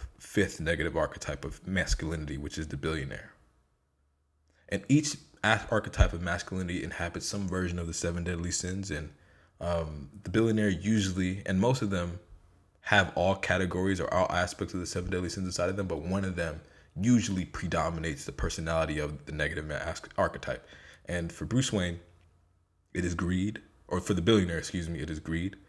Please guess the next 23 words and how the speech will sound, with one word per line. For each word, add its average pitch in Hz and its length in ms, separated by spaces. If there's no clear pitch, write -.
and 90 120
gluttony, 67 340
right? 71 200
So 82 100
he's 104 160
performing 117 640
greed 98 220
and 92 100
gluttonous 85 300
behavior. 80 380
He 98 240
is 98 160
the - 220
egocentric, 107 880
eccentric 90 680
billionaire, 82 540
but 71 120
that's 92 180
not 82 100
who 87 120
he 73 60
truly - 320
is. - 240